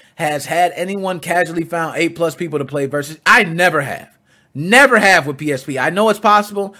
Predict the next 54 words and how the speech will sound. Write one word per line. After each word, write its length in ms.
but 140
K 160
two, 160
I'm 100
with 160
you 60
on 80
that. 140
I've 220
never 320
seen 300
that. 220
All 160
right. 320
I 160
could 160
defend 320
G 100
T 160
A 100
Online 320
for 120
keeping 240
the 60
game 220
alive 440
with 100
them 160
kinda 260
opping 300
people. 180
Yep, 360
G 160
T 180
A. 140
Now, 100
G 160
T 220
A 100
is 220
a 60
totally 300
different 220
thing. 160
They 80
started 400
off, 300
the 100
online 500
was 160
not 240
what 100
it 100
was. 420